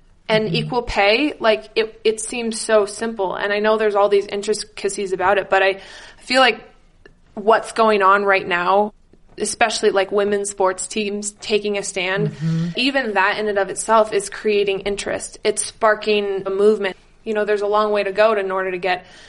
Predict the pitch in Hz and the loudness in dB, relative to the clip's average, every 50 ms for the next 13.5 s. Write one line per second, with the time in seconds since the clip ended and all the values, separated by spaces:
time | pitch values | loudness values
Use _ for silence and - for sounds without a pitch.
0 | - - - - - - - - - - - - - 233 220 165 170 170 220 226 | -20 -20 -20 -20 -20 -20 -20 -10 -6 -4 -2 0 2 2 2 2 2 4 4 4
1 | 233 254 247 220 208 185 190 190 208 202 196 - 220 214 220 - 196 190 - - | 4 2 0 0 0 0 2 2 2 2 0 0 -2 -2 0 0 0 0 0 0
2 | - 247 262 262 226 196 180 185 - - - - - - - - - 226 226 226 | 2 4 4 4 4 2 0 -4 -8 -12 -20 -20 -20 -18 -4 0 0 2 4 2
3 | 220 - 220 220 226 233 254 269 269 - - - - 220 208 185 190 - - - | 2 2 0 0 0 0 2 2 0 0 -2 -4 -2 -2 -2 -2 -4 -10 -20 -20
4 | _ _ _ - - - - 240 240 220 - - 202 185 170 233 220 - - 240 | _ _ _ -20 -8 -4 -2 -2 -2 -2 0 2 2 2 2 2 0 2 2 2
5 | 175 165 160 - - 165 160 160 233 240 - - 277 294 277 - - 262 240 220 | 2 0 0 0 0 0 0 2 2 2 2 2 0 0 0 0 -2 -2 -2 -2
6 | 220 220 - 226 220 208 190 190 190 - - 220 240 247 - - - - - - | -2 -2 -2 -2 -2 0 -2 -4 -4 -2 0 0 0 0 -2 -4 -6 -8 -12 -10
7 | - - 254 269 277 302 311 302 269 220 208 - 214 208 208 240 220 - - 196 | -4 -2 -2 -2 0 0 0 0 0 0 0 0 -2 -2 -2 -2 -4 -4 -4 -4
8 | 180 175 180 185 202 180 170 - 190 185 208 202 175 160 170 165 156 156 170 160 | -4 -4 -4 -4 -4 -4 -4 0 2 2 2 2 2 0 0 0 0 0 0 0
9 | 160 180 170 - - - 170 170 170 180 170 - 202 165 - - - - 180 190 | 0 -2 -2 -4 -4 -2 0 0 2 2 0 -2 -4 -6 -8 -10 -8 -6 -4 -4
10 | 214 214 226 233 247 254 - 240 240 233 233 185 180 165 160 160 160 170 - - | -2 -2 -2 -2 -2 -2 -2 -2 -4 -4 -4 -2 -2 0 0 0 -2 -2 -4 -6
11 | 202 180 170 - - 185 180 - - - - - - - - 196 190 196 196 196 | -6 -6 -6 -4 -2 -2 -2 -2 -2 -6 -16 -20 -20 -14 -6 0 2 2 4 4
12 | 185 175 170 165 - - 165 160 160 156 160 156 151 160 156 156 156 156 160 220 | 2 2 0 0 -2 -4 -2 -2 -2 0 -2 -2 -2 -2 -2 0 0 -2 0 2
13 | 240 233 202 160 - - - - - | 2 2 2 2 -2 -6 -8 -10 -12